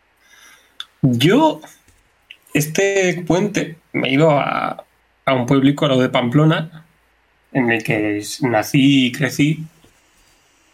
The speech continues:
eh, pues, a casa de mis padres, a pasar el, el esto con mi familia, pues, ver mis sobrinas, ver a mi, vi-, ver a mi hermano, porque el otro, mm, estaba escalando. Total,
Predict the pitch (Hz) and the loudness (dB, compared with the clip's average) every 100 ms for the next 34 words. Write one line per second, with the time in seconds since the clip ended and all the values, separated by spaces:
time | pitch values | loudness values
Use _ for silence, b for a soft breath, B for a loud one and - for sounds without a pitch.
0 | _ _ _ _ _ _ _ _ 143 127 | _ _ _ _ _ _ _ _ -4 -2
1 | 110 104 101 98 _ - - - - 123 | -2 -4 -8 -14 _ -6 -4 -6 -4 0
2 | 113 113 104 - 127 151 196 - 120 107 | 0 0 0 0 0 0 -2 -4 -4 -4
3 | 143 _ 127 110 _ - - _ _ 120 | -8 _ -12 -12 _ -20 -20 _ _ -4
4 | 110 - 151 151 127 - - 156 147 151 | -4 -2 0 0 0 -4 -4 -2 -2 -4
5 | - _ - - 123 117 139 135 160 151 | -12 _ -12 -8 -4 -4 -2 0 0 2
6 | 147 - 120 120 123 120 120 120 120 123 | -2 -4 -6 -6 -6 -4 -2 0 -2 0
7 | 131 135 113 107 107 120 139 147 156 117 | -2 0 -2 -2 -2 0 -2 -4 -6 -10
8 | 117 - 117 - - 123 117 120 117 120 | -10 -10 -12 -14 -4 -2 0 0 0 -2
9 | - 113 110 123 113 143 147 156 _ _ | -4 -2 -2 -2 0 0 0 -4 _ _
10 | _ _ _ _ _ _ _ - - B | _ _ _ _ _ _ _ -16 -16 B
11 | B B B _ 151 160 156 156 | B B B _ -2 0 -4 -6